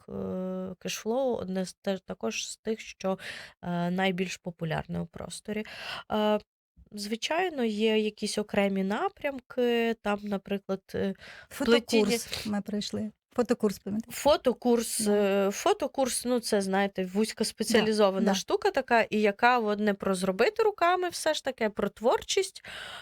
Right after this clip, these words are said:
Speaker 1: а, трохи в іншому вимірі. Ем, е,
Speaker 2: Плетіння.
Speaker 1: плетіння з паперової лози. Для мене це взагалі вау.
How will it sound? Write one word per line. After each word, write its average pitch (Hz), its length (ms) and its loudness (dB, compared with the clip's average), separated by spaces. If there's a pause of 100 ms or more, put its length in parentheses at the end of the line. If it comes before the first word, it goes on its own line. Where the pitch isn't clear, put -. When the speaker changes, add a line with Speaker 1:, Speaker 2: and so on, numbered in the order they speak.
(120)
Speaker 1:
а, 214 300 2 (280)
трохи 220 260 0
в 196 40 0
іншому 190 440 0
вимірі. 175 460 0 (360)
Ем, 180 540 2 (960)
е, 175 580 0
Speaker 2:
Плетіння. 180 500 0
Speaker 1:
плетіння 226 540 2
з - 80 -4
паперової 202 640 2
лози. 165 500 0
Для 165 180 0
мене 185 300 2
це 175 160 -8
взагалі 165 420 0
вау. 208 400 2